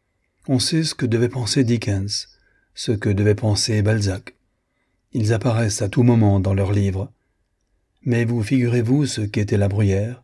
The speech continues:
ce que pouvait dire le grand Cervantes ? Flaubert n'a jamais écrit les mots « je », « moi ». Il ne vient jamais causer avec le public au milieu d'un livre,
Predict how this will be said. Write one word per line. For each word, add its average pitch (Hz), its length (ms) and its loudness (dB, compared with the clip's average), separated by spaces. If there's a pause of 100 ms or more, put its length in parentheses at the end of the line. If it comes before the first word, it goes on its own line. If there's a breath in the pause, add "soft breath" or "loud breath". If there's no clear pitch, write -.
(640)
ce - 180 -4
que 104 220 -2
pouvait 104 300 0
dire 107 240 0
le 110 100 0
grand 101 180 0
Cervantes ? 104 960 -2 (960)
Flaubert 143 440 2
n'a 123 160 -2
jamais 135 220 4
écrit 151 220 0
les 123 140 4
mots « 131 420 4
je », « 107 440 0 (360)
moi ». 104 380 0 (760)
Il 131 200 4
ne 127 80 8
vient 127 160 4
jamais 131 260 2
causer 131 320 2
avec 120 240 -2
le 120 60 -2
public 131 420 -2
au 117 60 0
milieu 113 320 0
d'un 120 160 0
livre, 107 440 -2